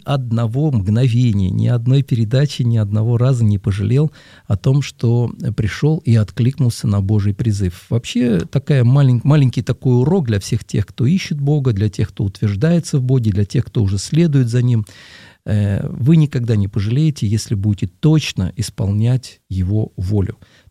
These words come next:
Точно её знать и точно её исполнять — это очень два таких верных шага, которые вашу жизнь среди, э, вороха возможностей, иногда нам враг вот представляет целое такое некое богатство. Помните, как он Христу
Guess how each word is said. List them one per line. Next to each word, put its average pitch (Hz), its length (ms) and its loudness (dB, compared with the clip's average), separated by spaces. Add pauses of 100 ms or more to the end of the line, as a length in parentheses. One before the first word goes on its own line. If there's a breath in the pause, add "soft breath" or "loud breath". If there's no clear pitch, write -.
Точно 156 440 2
её 101 180 -2
знать 151 480 0
и 107 80 -6
точно 120 380 -2
её 113 120 -2
исполнять — 143 600 0 (260 soft breath)
это 123 360 0
очень 120 540 0
два 104 400 0 (120)
таких - 440 -4
верных 110 640 2
шага, 180 400 0 (300 loud breath)
которые 127 420 2
вашу 160 400 2
жизнь 135 460 2 (260 soft breath)
среди, 123 640 0
э, 110 600 -2
вороха 135 680 2
возможностей, 127 1500 0
иногда 113 340 0
нам 110 440 0
враг 123 300 0
вот 110 140 -4
представляет 120 680 -2
целое 117 320 2
такое 110 380 -2
некое 107 340 0
богатство. 117 580 0
Помните, 127 380 -2
как - 220 -8
он 104 80 0
Христу - 520 -4